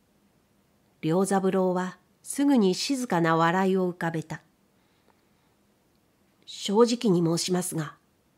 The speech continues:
思い違いをしていました。あれは三月だったものですから。」「では三月にしようか？私はそれでもいいんだが。」「いいえ、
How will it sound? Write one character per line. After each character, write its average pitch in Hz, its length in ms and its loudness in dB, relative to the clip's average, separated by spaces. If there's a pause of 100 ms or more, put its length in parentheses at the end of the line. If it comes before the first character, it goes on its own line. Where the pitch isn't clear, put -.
(440)
思 240 320 4
い 269 40 2
違 262 180 -4 (200)
い 254 60 4
を 247 60 4
し - 140 -2
て 247 80 0
い 233 80 2
ま 226 120 0
し - 120 -2
た。 - 160 -12 (1080)
あ 160 160 -2
れ 180 120 -2
は 202 140 0
三 233 240 -4
月 185 240 -4
だ 165 100 -4
っ 160 100 -10
た 170 100 -2
も 175 120 2
の 185 120 2
で 180 100 -2
す - 100 -8
か 147 120 -8
ら。」 139 160 -14 (1900)
「で 202 180 2
は 160 220 0
三 277 300 -2
月 185 240 0
に 156 100 2
し 175 160 0
よ 165 120 2
う - 20 -8
か？ 170 280 -10 (800)
私 190 480 -4
は 262 140 2
そ 247 120 2
れ 240 120 6
で 233 80 6
も 185 160 4
い 180 60 4
い 180 60 4
ん 170 60 2
だ 139 140 -2
が。」 147 200 -10 (1700)
「い 180 160 0
い 180 40 -4
え、 180 140 -10